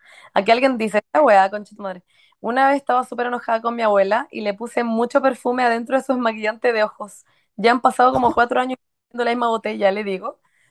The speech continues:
Speaker 1: "Huevón, onda tu abuela teniendo una infección, onda como en sus ojos", porque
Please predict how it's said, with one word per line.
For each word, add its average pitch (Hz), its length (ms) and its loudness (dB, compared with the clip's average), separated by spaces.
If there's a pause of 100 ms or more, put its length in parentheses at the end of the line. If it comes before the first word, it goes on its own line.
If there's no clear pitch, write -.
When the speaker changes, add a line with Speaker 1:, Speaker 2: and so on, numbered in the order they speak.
(120)
Speaker 1:
"Huevón, 240 300 6
onda 302 220 2
tu 285 80 0
abuela 247 340 -2
teniendo 269 280 -4
una 294 80 -2
infección, 220 1040 -4 (680)
onda 240 320 0
como 226 420 2 (380)
en 254 120 -2
sus - 420 -6
ojos", 339 520 -2
porque 269 360 0